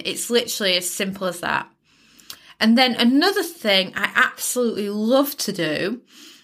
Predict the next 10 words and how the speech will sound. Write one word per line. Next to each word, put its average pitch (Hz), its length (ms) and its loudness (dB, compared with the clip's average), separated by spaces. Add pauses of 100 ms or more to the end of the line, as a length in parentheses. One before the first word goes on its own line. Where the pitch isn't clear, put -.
(260)
is 208 580 0
when 247 260 0
I'm 311 200 4
making 226 800 2 (140)
short - 400 0
crust - 200 -8
pastry 196 840 0
and 196 160 0
I've 196 100 -2
got 208 440 0